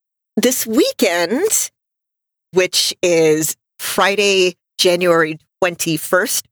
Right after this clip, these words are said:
through Sunday, January twenty-third, I will be participating in an online convention. It's called the Multiverse Fundraiser. It's raising money for Valerie Perrin, who's an actress who is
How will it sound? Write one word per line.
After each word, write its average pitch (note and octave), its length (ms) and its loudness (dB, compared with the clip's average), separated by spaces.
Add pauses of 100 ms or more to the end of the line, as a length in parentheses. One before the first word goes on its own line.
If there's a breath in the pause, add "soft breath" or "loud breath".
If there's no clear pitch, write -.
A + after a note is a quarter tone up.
through D3+ 260 2
Sunday, E3+ 460 0
January D#3 500 0
twenty-third, D3+ 680 -2 (720)
I G#3 200 0
will B3+ 200 -2
be G#3 240 0
participating E3 960 -2
in D#3+ 120 0
an F3 280 0
online D3+ 440 0
convention. A3 640 0
It's C#3 220 -6
called D#3+ 240 0
the E3+ 80 -2
Multiverse F#3 840 0
Fundraiser. D#3 720 0 (480)
It's - 160 -2
raising G#3 320 0
money E3+ 460 0
for D#3 560 2 (280)
Valerie F#3+ 460 0
Perrin, D3+ 560 -2 (140)
who's D#3+ 180 0
an D#3 60 0
actress - 520 -2 (540)
who D3+ 420 2 (200)
is D3 600 0